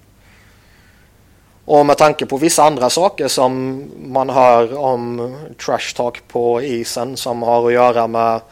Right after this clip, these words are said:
familjer och barn och fruar och flickvänner och hela köret, så är väl det här,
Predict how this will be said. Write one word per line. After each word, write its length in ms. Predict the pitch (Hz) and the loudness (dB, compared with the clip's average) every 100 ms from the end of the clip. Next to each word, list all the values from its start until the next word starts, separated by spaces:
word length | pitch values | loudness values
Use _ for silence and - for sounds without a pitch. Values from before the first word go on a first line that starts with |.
| - - - - - - - - _ | -20 -20 -20 -20 -20 -20 -20 -20 _
familjer 560 | - 165 175 151 147 147 | 2 6 6 6 6 6
och 80 | |
barn 440 | 147 156 143 135 139 | 8 10 10 8 4
och 220 | 139 139 | 2 2
fruar 460 | - 156 147 127 127 | 2 2 4 2 0
och 80 | |
flickvänner 540 | - 147 - 117 117 120 | -4 -6 -4 -4 -4 -2
och 80 | 131 | 0
hela 180 | 127 | 0
köret, 680 | 120 131 113 123 - - - _ _ _ _ _ _ - | 0 0 -2 -4 -10 -14 -20 _ _ _ _ _ _ -12
så 320 | - 151 135 | -6 0 2
är 240 | 135 131 | 4 4
väl 240 | 127 131 127 | 2 -2 -2
det 100 | 127 | 0
här, 600 | 135 120 113 117 120 | 4 4 4 0 -6